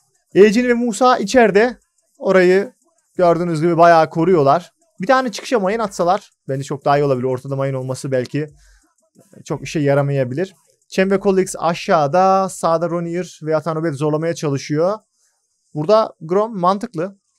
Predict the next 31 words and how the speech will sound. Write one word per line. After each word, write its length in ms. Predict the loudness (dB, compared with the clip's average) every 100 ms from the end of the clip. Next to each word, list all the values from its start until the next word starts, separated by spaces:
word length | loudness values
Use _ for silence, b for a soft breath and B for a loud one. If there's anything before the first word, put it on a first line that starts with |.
| _ _ _ _ _ _ _ _ _ _
Aa, 580 | 4 6 8 6 4 2
süperi 380 | -2 -4 -2 0
boşa 220 | 0 2
gitti. 520 | 0 0 2 2 2 -4 _ _
Kolix 480 | 0 2 2 -2 -10 -2
az 300 | 2 2 2
canı 220 | 0 4
var. 400 | 4 4 2 _ _ _ _
Oradan 300 | 0 4 4
çıkamayacaktır 760 | 2 2 2 4 4 4 4 0
büyük 160 | -2 -4
ihtimal. 260 | 2 2
Shelly'ler 460 | 2 -2 4 4 4
zorluyor 500 | 2 4 4 4 2
onu 120 | 0
çünkü. 340 | -6 -2 -2 -2 b b b
Süperi 420 | -10 -2 4 6
var 180 | 6 6
Ronier'ın. 580 | 4 0 0 0 -2 -8 _ _ 4
Dört 260 | 6 6 2
yüklü 180 | 2
Atan 220 | 2 2 -2
Ubayd 200 | -2 -2
yukarıyı 300 | 0 0 2
zorlamaya 360 | 2 2 0
çalışıyor 440 | -2 -4 -2 0 4
derken 440 | 4 4 0 -2
Kolix 360 | -2 -2 -2 -4
son 200 | -6 -4
anda 220 | -4 -6
gitti. 600 | -4 -4 -4 -6 -6